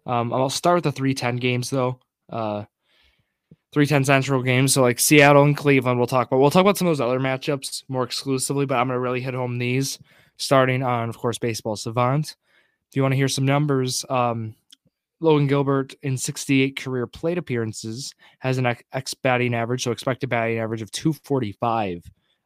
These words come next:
against the current Cleveland Guardians roster. I can give you some of those matchups, though.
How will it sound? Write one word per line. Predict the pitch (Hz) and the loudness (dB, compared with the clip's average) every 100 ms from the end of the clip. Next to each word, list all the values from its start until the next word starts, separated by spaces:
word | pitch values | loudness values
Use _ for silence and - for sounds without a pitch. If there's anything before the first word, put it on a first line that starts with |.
| 117 | -8
against | 117 117 - | -4 -4 -4
the | 123 | -8
current | - 123 123 | -6 -6 -6
Cleveland | - 117 110 | -8 -6 -4
Guardians | 107 107 101 92 | -4 -4 -6 -6
roster. | 110 127 156 - 123 - - - _ _ | -2 0 0 -2 -4 -6 -16 -20 _ _
I | 151 196 | 2 2
can | 214 202 | 2 -2
give | 170 180 | 0 2
you | 185 160 | 2 2
some | - 175 | 2 2
of | |
those | 156 135 | 2 2
matchups, | 135 131 147 - 113 - - | 2 0 0 -4 -6 -8 -8
though. | 107 87 | -6 -8